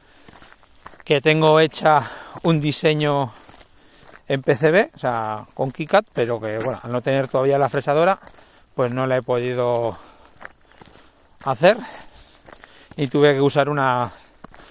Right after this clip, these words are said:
placa de estas de prototipado para, para poder ir, tirar adelante con el proyecto.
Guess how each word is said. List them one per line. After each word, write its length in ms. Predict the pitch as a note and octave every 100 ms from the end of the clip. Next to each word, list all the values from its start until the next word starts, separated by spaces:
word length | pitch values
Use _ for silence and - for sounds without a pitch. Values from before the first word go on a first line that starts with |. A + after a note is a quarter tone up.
| - - _
placa 280 | B2+ C3+ D3
de 40 | C#3
estas 180 | C#3
de 120 | C3+ B2+
prototipado 800 | C3+ C#3+ D3 F3+ - G3+ A3+ E4+ - - - - - _ - - _ _ _ - - _ _ _ - - - - - -
para, 840 | D3+ C#3+ D#3 D#3 D3 B2 A2 F#2+ E2+ - - - - _ _ - - - _ - -
para 180 | C#3 A#2+
poder 540 | A#2 A#2 A#2 A#2 A2 G#2+ G#2 F#2+ - -
ir, 220 | - D3 C3
tirar 360 | - C3+ C3
adelante 380 | C3+ C3 C3+ C3+
con 100 | C#3+
el 100 | B2
proyecto. 440 | G#2+ F#2 F2 -